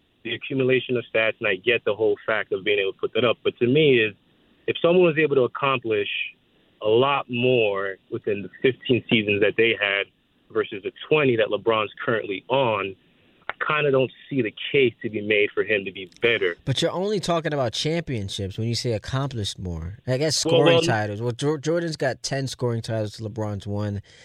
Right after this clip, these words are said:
Speaker 2: He's got
Speaker 1: Right.
Speaker 2: six championships to LeBron's four. He's got a Defensive Player of the Year. LeBron doesn't have any, though he sh-, probably should have won in twenty thirteen. But, like, what, what are the other accomplishments you're talking about that Jordan has over LeBron in a shorter span?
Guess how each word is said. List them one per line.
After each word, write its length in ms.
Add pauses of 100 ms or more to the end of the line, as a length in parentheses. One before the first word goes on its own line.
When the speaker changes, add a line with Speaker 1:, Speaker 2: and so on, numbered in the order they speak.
(160)
Speaker 2:
He's 140
got 80
Speaker 1:
Right. 140
Speaker 2:
six 340
championships 600
to 100
LeBron's 500
four. 440
He's 120
got 140
a 40
Defensive 480
Player 260
of 80
the 80
Year. 140
LeBron 360
doesn't 220
have 220
any, 260
though 180
he 180
sh-, 220
probably 280
should 180
have 60
won 120
in 60
twenty 240
thirteen. 580 (420)
But, 220
like, 340 (220)
what, 560
what 320
are 60
the 380
other 440
accomplishments 1000
you're 340
talking 400
about 280
that 140
Jordan 340
has 300
over 160
LeBron 480
in 80
a 60
shorter 280
span? 420